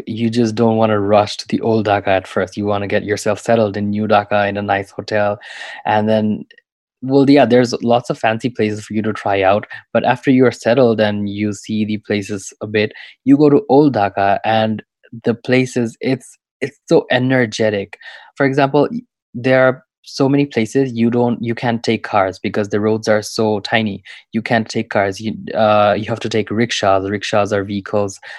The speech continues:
They're like three-wheelers in Dhaka city. So y-, you, you have to take those, and you have to visit. Mm, for ex-, example, there's this thing, uh, I don't know. Do you know what pan is? Pan is a thing, like,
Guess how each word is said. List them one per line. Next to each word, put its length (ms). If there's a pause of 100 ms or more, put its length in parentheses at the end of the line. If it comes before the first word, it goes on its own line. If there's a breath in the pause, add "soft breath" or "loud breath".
(120)
They're 120
like 200
three-wheelers 640
in 140
Dhaka 320
city. 320 (280 loud breath)
So 140
y-, 80 (160)
you, 320
you 220
have 180
to 100
take 320
those, 340
and 300
you 80
have 120
to 100
visit. 360 (480 loud breath)
Mm, 140
for 100
ex-, 340 (600)
example, 380
there's 180
this 260
thing, 260 (260)
uh, 240
I 80
don't 140
know. 60
Do 120
you 40
know 80
what 240
pan 260
is? 240
Pan 220
is 100
a 80
thing, 240
like, 180